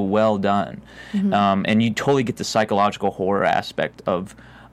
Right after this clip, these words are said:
Speaker 1: of, like, what's happening, and then sort of piecing it together with him.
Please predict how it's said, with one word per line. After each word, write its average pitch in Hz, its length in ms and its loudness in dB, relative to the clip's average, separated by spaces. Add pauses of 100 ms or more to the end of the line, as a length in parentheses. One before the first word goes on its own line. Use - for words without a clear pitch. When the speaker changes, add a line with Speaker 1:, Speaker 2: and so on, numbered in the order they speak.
Speaker 1:
of, 92 300 -2
like, 87 200 -2
what's 98 200 -2
happening, 101 480 0
and 120 100 2
then 139 80 0
sort 147 220 0
of - 80 -8
piecing 156 280 -2
it 113 80 -2
together 110 280 0
with 107 220 -2
him. 87 220 -4